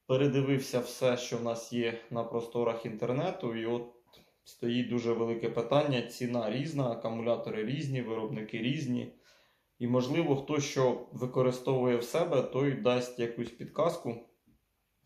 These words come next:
що стоїть, що працює і як, в принципі, працює нормально, чи, чи є якісь моменти. Е, дивився варіант з того, щоб купити комірки. Багато є відео з приводу збірок.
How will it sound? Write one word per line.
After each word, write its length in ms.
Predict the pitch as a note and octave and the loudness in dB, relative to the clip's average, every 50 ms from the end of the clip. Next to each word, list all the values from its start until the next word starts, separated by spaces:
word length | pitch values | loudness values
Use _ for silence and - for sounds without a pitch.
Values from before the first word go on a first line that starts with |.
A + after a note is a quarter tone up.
| _ _ | _ _
що 240 | - - - D3 C#3 | -10 -4 0 2 2
стоїть, 380 | C#3 - - C3 C3 D3 F#3 E3 | 2 2 0 0 0 0 0 -2
що 260 | - - - B2 - | -4 0 0 0 2
працює 440 | - A#2 A#2 - - D3 E3+ E3+ C#3+ | 2 0 0 -2 -2 -2 0 2 2
і 260 | B2+ A#2+ A#2 A2 G#2+ | 2 2 0 0 0
як, 260 | A2+ B2+ C3 C3 - | 0 0 0 -2 -4
в 40 | - | -2
принципі, 420 | - B2 B2 A#2+ - A#2 A2 - | -2 -2 -2 -2 -4 -6 -8 -10
працює 460 | C#3 - B2+ A#2+ - - - A2 - - | -10 -8 -6 -6 -6 -6 -6 -6 -6 -4
нормально, 500 | - - G#2+ B2 C#3 C#3+ C#3+ B2 A2 - | -4 -4 -2 0 0 2 0 0 -2 -4
чи, 500 | - - A2+ A2 G#2+ G#2 G2+ - - - | -10 -10 -8 -6 -6 -6 -6 -6 -8 -10
чи 160 | - - B2 | -8 -2 0
є 140 | A#2+ B2 B2 | 2 4 2
якісь 320 | A#2 A2 - A#2 A2+ - | 2 0 -2 -6 -6 -4
моменти. 500 | A#2 A2+ A#2 G#2+ G#2 - - - - - - _ _ _ _ _ _ _ _ _ _ _ _ _ _ _ _ _ _ _ _ _ - | -6 -4 -4 -4 -6 -6 -8 -8 -10 -10 -14 _ _ _ _ _ _ _ _ _ _ _ _ _ _ _ _ _ _ _ _ _ -2
Е, 720 | A#2+ B2+ B2 B2 B2 B2 B2 B2 B2 B2 B2 B2 B2 B2 | 2 4 6 6 6 6 6 6 6 6 6 4 4 4
дивився 840 | A#2+ G#2+ - C3 C3 C3+ F3 G#3 G#3 - - - E3+ E3 D#3 - - - - - _ - | 2 0 0 -2 0 2 0 0 0 0 2 4 4 4 4 2 -2 -8 -14 -20 _ -16
варіант 600 | A2+ G#2+ - B2+ B2 B2 B2+ D3 D#3 D#3+ D#3 D3 | -10 -2 2 2 4 4 4 4 4 2 0 -4
з 60 | - | -8
того, 280 | - - D3+ D#3 C#3+ C3 | -6 -4 -2 0 0 0
щоб 280 | - - C3 B2 - - | 0 0 -2 -4 -4 -4
купити 360 | - - - C3 B2 - A#2+ | -6 -2 -2 -2 -2 -2 -4
комірки. 680 | - - B2 C3+ E3 G#3 G#3 G3+ - F3 E3 D3+ C#3+ C#3 - - _ _ - | -2 -2 0 2 2 2 0 0 0 -2 0 0 -2 -2 -6 -10 _ _ -2
Багато 440 | A#2+ C3 B2 C3 C3 A#2+ - A#2+ | 2 2 4 6 6 6 4 2
є 180 | B2 A#2 A#2 A#2+ | -2 -2 -2 -4
відео 420 | A2+ A#2+ D3 E3+ E3 D#3+ C#3+ C3 | -4 -4 -4 -4 -2 0 0 0
з 80 | A#2+ - | 0 -2
приводу 460 | - - A#2 A#2+ A#2 A#2 G#2+ - A#2+ | -4 -2 0 0 0 0 -2 -2 -6
збірок. 800 | A2+ G#2+ G#2+ A2+ C#3+ E3 D#3+ D3 C3+ - - - - - - _ | -6 -6 -8 -6 -4 -2 0 -2 -2 -4 -6 -14 -20 -20 -20 _